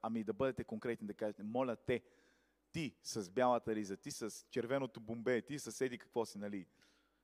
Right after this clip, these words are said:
да бъдете специфични и тогава ще има някой, който ще дойде и ще ви помогне. Маргарет Мид казва: "Никога не се съмнявайте, че една малка всеотдайна и любяща група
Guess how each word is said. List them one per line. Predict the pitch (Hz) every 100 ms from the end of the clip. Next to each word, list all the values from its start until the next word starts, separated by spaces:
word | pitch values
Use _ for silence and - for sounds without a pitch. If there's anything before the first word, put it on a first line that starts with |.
| _ -
да | 95
бъдете | 107 101 -
специфични | 110 98 - - 120 139
и | 120
тогава | 107 127 123 127 175 - - _ _
ще | - 117
има | 107 104
някой, | 98 104
който | - 101 92 95 - _ _ _ _ _ _ _ _ _ - _ _ _
ще | - -
дойде | 92 95 92
и |
ще | - 90
ви | 90
помогне. | 98 95 87 90 - _ _ _ _ _ _ - - - - _ _ _ _ _ -
Маргарет | 147 196 196 165 -
Мид | 139 165 170 - - - - -
казва: | - 123 120 95 95 156 - _ _ _ _ _ _ _ _ _ -
"Никога | 160 190 170
не | 147
се | 135
съмнявайте, | 156 123 127 143 143 151
че | -
една | 113 131
малка | 127 127 147 156
всеотдайна | - 117 92 120 131 123
и |
любяща | 104 107 117 - 90
група | 120 117 147